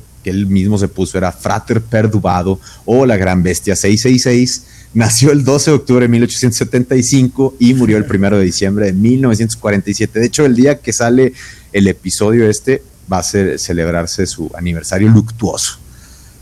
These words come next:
Fue un ocultista, místico, alquimista, escritor,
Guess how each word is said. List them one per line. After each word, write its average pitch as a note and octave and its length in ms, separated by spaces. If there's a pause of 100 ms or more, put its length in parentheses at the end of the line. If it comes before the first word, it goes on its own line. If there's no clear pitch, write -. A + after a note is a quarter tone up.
(320)
Fue E3+ 260
un F3+ 160
ocultista, D3+ 840
místico, B2+ 800
alquimista, A#2 960
escritor, A2+ 760